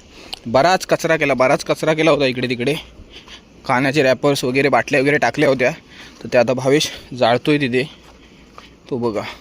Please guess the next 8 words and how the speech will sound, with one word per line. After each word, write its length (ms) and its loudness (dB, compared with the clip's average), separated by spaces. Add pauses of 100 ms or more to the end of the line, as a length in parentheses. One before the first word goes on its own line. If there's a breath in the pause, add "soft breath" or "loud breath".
(1300 loud breath)
बहुतेक 400 -2
इथला 260 -2
सगळा 300 2
कचरा 260 0
जाळून 260 4
टाकलाय. 320 -2 (1600 loud breath)
तर 60 -6
चला 240 4